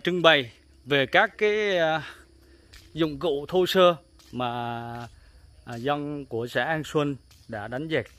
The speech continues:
à, tích lũy qua bao các thời kỳ. Về các cái súng, về những cái bình đông, về những cái thau, về những cái cuốc sẵn mà người dân đã dùng để đào cái hầm địa đạo Gò Thị Thùng này nè mọi người.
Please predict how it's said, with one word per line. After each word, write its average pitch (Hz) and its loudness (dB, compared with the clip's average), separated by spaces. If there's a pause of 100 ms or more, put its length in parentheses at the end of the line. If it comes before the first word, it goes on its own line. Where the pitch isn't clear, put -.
(180)
à, 110 -12 (180)
tích - -12
lũy 127 -8
qua 139 -2
bao 127 -6
các 143 -16
thời 117 -10
kỳ. 104 -8 (540)
Về 117 -2
các 143 0
cái 170 -2
súng, 190 -4 (440)
về 120 -2
những 113 -6
cái 175 -6
bình 117 -6
đông, 175 -2 (140)
về 110 -8
những 104 -12
cái 180 -6
thau, 170 -2
về 117 -6
những 104 -12
cái 156 -10
cuốc 208 -4
sẵn 113 -4 (560)
mà 131 4
người 127 -4
dân 165 0
đã 113 -4
dùng 151 2
để 131 2
đào 160 2 (360)
cái 175 -8
hầm 135 -6
địa 135 -2
đạo 135 -6
Gò 131 -10
Thị 131 -8
Thùng 135 -8
này 135 -8
nè 127 -8
mọi 131 -8
người. 131 -8